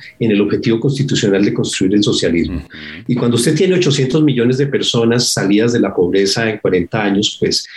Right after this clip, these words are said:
Speaker 1: pensemos en términos de distribución de la riqueza, si ahí no hay un cumplimiento de un objetivo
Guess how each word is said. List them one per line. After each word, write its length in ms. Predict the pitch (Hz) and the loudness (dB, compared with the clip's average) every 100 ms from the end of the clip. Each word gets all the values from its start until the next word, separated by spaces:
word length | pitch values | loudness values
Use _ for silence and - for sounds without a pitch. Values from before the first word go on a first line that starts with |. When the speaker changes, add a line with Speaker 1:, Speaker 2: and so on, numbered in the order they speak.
| - - | -20 -8
Speaker 1:
pensemos 480 | - 101 - 113 131 | -2 0 2 2 2
en 100 | - | 0
términos 380 | - 107 120 120 | 0 2 4 2
de 80 | 117 | 2
distribución 560 | 95 - 107 90 101 | 0 -2 -2 0 2
de 80 | 101 | 2
la 120 | 113 | 0
riqueza, 460 | 110 92 90 98 113 | -2 -4 -2 -2 -2
si 140 | 98 | -2
ahí 220 | 95 98 110 | 0 0 2
no 80 | |
hay 100 | 107 | 2
un 120 | 104 104 | 2 2
cumplimiento 580 | 107 - 95 95 95 | -2 0 2 2 2
de 80 | 104 | 2
un 80 | 104 | 2
objetivo 640 | 104 131 - 95 95 104 | 0 -2 0 2 2 0